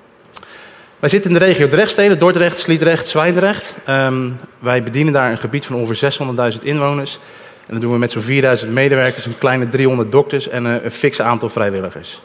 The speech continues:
Als je kijkt hoe wij vroeger met, eh, met mensen, patiënten, medewerkers communiceerden, was dat, eh, via onze locaties uiteraard, dat is nog steeds,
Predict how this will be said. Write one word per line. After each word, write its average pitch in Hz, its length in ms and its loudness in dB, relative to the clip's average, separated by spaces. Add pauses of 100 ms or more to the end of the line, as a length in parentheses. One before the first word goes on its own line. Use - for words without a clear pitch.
(100)
Als - 80 -8
je 151 80 -4
kijkt 180 200 0
hoe 165 100 2
wij 156 100 4
vroeger 190 280 4
met, 156 220 0
eh, 143 200 6
met 127 180 -2
mensen, 135 400 -2
patiënten, 131 720 0
medewerkers 127 440 2
communiceerden, 147 720 -2
was 135 180 0
dat, 117 200 -2
eh, 107 260 -2 (180)
via 123 280 0
onze 110 380 -2
locaties 143 520 0
uiteraard, 147 400 2
dat 113 100 0
is 98 100 -8
nog 95 120 -10
steeds, 139 420 -4